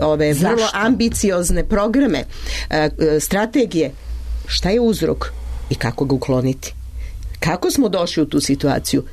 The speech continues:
Speaker 1: Za godinu dana niko se više neće sećati, kao što se sad ne seća junskog štrajka advokata koji je za svojih desetak dana odložio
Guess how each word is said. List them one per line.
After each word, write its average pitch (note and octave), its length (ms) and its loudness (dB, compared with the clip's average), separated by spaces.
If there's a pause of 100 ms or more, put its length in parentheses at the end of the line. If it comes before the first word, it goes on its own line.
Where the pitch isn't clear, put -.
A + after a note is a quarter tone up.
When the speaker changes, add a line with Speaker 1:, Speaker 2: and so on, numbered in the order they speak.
Speaker 1:
Za E3+ 180 0
godinu G#3 400 2
dana F3+ 320 2
niko F#3+ 380 2
se A3 160 0
više G3+ 300 2
neće F#3+ 320 2
sećati, D3+ 580 0
kao D3 180 0
što D3+ 140 -2
se D#3 140 2
sad G3+ 340 0
ne E3 160 4
seća C4 300 0
junskog A3 720 2 (420)
štrajka F3 460 -2
advokata D#3 580 0
koji F#3 280 0
je E3+ 120 4
za C#3+ 100 -2
svojih C#3+ 260 2
desetak D#3 460 0
dana E3 280 2
odložio D3 520 2